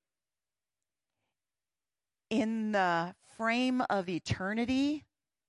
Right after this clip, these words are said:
your whole life is small. Span is small. And it doesn't even compare to the glory. The glory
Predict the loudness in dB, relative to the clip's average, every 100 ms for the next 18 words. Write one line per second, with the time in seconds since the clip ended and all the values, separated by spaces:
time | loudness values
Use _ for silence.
0 | _ _ _ _ _ -6 -4 -4 -2 -4
1 | -4 -14 -12 -8 -8 -8 -16 _ _ _
2 | _ _ _ _ _ _ _ _ _ -10
3 | -6 -6 -8 -14 _ -16 -14 -10 -10 -10
4 | -16 _ _ _ _ _ _ _ _ _
5 | _ _ _ _ _ _ _ _ _ -6
6 | -4 -6 -8 -8 -2 0 0 -2 -4 -6
7 | -8 -6 -4 -6 -6 -10 -10 -4 -2 0
8 | -2 -4 -10 _ _ _ _ -10 -8 -6
9 | -8 -10 -12 -8 -4 -4 -4 -6 -8 -10
10 | -16 _ _ _ _ _ _ _ _ _
11 | _ _ _ -20 _ -12 -10 -6 -4 -2
12 | 0 -2 -4